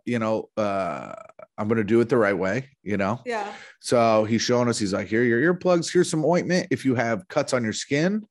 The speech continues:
Speaker 1: put this stuff over it and it'll protect it from the salt," right? And I was like, "I don't have any cuts. I'm fine." Pop my little ass in there.
Speaker 2: Mm-hmm.
Speaker 1: One foot,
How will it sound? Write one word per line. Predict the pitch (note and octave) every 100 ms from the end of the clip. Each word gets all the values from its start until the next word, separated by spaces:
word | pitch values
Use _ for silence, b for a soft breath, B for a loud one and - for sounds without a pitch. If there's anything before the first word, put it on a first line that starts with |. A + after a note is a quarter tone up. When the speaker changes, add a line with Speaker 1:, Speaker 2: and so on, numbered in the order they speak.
| _ b b b b -
Speaker 1:
put | D3 -
this | C#3+ A#2+
stuff | - C#3+ C3+
over | G#2+ C3 A#2+ B2
it | G#2+
and | A#2
it'll | A2+
protect | - F#2 A#2 A#2
it | G#2+ -
from | - A2 G2+ F2
the | G2
salt," | - C3 - - _ G2
right? | A2 C3 -
And | A#2
I | A#2+
was |
like, | F#2+ C#2 _ _ -
"I | D3
don't | G#2
have | G2
any | F#2
cuts. | - A2 - - -
I'm | G#2
fine." | G2 F#2+ F#2+ - _ _ B B B B B B B _ _ -
Pop | D3 -
my | C3+
little | C#3 C3 C3
ass | C3+ B2+ D3+
in | D3+
there. | D#3 D#3 F3 D#3+ B B _ _ _ _ _ G#3+
Speaker 2:
Mm-hmm. | G#3+ G#3 G3+ G#3 G#3+ _ _ _
Speaker 1:
One | A2 B2 D3 E3+
foot, | D#3+ G3 G#3+ -